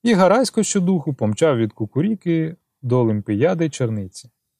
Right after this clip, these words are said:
Лампіяда замолоду пробула кілька років у монастирі. Згодом її за якусь провину звідти випровадили. Повернувшись до свого села, вона взялася пекти проскурки для церкви.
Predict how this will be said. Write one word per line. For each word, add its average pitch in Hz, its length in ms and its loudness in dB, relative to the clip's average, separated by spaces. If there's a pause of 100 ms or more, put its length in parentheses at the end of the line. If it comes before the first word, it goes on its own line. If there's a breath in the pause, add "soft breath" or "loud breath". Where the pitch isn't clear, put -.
(1000)
Лампіяда 170 920 2
замолоду 139 640 0
пробула 120 500 0
кілька 135 400 -4
років 127 380 -2
у 113 60 -6
монастирі. 110 640 -6 (680)
Згодом 190 460 2
її 170 520 0
за 127 180 0
якусь 131 320 0
провину 147 480 0
звідти 135 420 -2
випровадили. 101 720 -4 (640)
Повернувшись 185 580 0
до 151 140 0
свого 135 320 0
села, 185 380 0
вона 151 220 0
взялася 127 480 -2
пекти - 380 -6
проскурки 151 600 -6
для 131 160 0
церкви. 107 520 -6